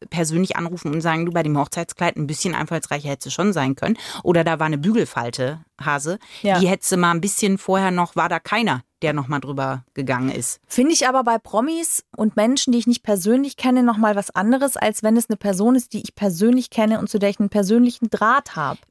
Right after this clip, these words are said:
Speaker 1: Verstehe ich die Unterscheidung, aber wenn man's runterbricht, ist es auch eine Person, die ja genauso leidet, wenn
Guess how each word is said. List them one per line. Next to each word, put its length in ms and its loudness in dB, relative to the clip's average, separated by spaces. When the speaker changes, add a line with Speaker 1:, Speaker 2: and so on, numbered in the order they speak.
Speaker 1:
Verstehe 380 0
ich 100 0
die 120 -2
Unterscheidung, 640 0
aber 200 -2
wenn 100 0
man's 220 -2
runterbricht, 540 0
ist 140 -4
es 160 -2
auch 240 0
eine 100 2
Person, 840 2
die 400 0
ja 240 0
genauso 380 2
leidet, 560 0
wenn 480 -2